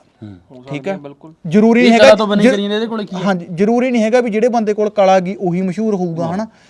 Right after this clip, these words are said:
Speaker 3: ਠੀਕ ਆ, ਵਿੱਚ ਬੰਦੇ ਜਿਨ੍ਹਾਂ ਕੋਲ ਜੰਮੀ ਕਲਾ ਨਹੀਂ ਹੈਗੀ ਉਹ ਵੀ ਮਸ਼ਹੂਰ ਹੋਏ ਪਏ ਨੇ,
Speaker 1: ਹੂੰ।
Speaker 3: ਜਿਨ੍ਹਾਂ ਕੋਲ ਕਲਾ ਹੈਗੀ ਆ ਉਹ ਮਸ਼ਹੂਰ ਨਹੀਂ ਹੋਏ। ਜਿਵੇਂ
Speaker 1: ਹੂੰ।
Speaker 3: ਗੁੰਮਨਾਮ ਹੋ ਚੁੱਕੇ ਨੇ, ਹਨਾ?
Speaker 1: ਹੂੰ।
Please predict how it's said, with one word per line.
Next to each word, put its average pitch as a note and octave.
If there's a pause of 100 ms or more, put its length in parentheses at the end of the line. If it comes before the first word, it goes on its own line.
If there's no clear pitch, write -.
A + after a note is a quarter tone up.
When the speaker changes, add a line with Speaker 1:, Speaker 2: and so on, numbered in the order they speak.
(240)
Speaker 3:
ਠੀਕ F3+
ਆ, A3
ਵਿੱਚ F#3+
ਬੰਦੇ G3 (120)
ਜਿਨ੍ਹਾਂ E3+
ਕੋਲ G#3
ਜੰਮੀ F3
ਕਲਾ G3
ਨਹੀਂ F3
ਹੈਗੀ F3
ਉਹ F#3
ਵੀ G3
ਮਸ਼ਹੂਰ G#3
ਹੋਏ F#3
ਪਏ F3
ਨੇ, G3+
Speaker 1:
ਹੂੰ। G#3
Speaker 3:
ਜਿਨ੍ਹਾਂ A#3
ਕੋਲ A#3
ਕਲਾ G#3
ਹੈਗੀ F#3+
ਆ A3
ਉਹ G#3+
ਮਸ਼ਹੂਰ G#3
ਨਹੀਂ D3+
ਹੋਏ। C3+
ਜਿਵੇਂ E3
Speaker 1:
ਹੂੰ। F#3+
Speaker 3:
ਗੁੰਮਨਾਮ D#3+
ਹੋ C#3+
ਚੁੱਕੇ -
ਨੇ, C#3
ਹਨਾ? C#3+
Speaker 1:
ਹੂੰ। A2